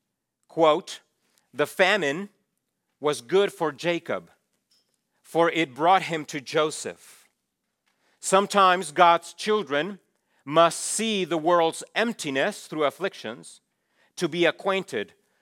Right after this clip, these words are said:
with Christ's fullness, end quote. And this brings us to our last benefit that I wanted to mention this morning. Number four, discipline magnifies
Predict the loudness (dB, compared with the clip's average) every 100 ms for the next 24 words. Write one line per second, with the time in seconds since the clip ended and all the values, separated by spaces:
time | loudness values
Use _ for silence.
0 | _ -6 -6 -2 2 2 0 -10 -20 -20
1 | _ _ _ _ -6 -6 -6 -14 -20 -20
2 | -16 -12 -12 -10 -6 -6 -8 -20 -20 _
3 | _ _ _ _ -10 -6 -6 -2 -4 -4
4 | -10 -10 -4 -2 0 2 2 0 -8 _
5 | -6 -4 -4 -4 -6 -4 -4 -4 -4 -6
6 | -8 -10 -8 -10 -14 -16 -16 -14 -14 -16
7 | _ _ _ _ _ _ _ _ -12 -10
8 | -10 -8 -4 -4 -6 _ _ _ _ _
9 | _ _ -20 _ -10 -6 -6 -4 -2 -2
10 | -4 _ _ _ _ _ _ -16 -2 2
11 | 2 0 -4 2 4 4 0 -6 -16 -20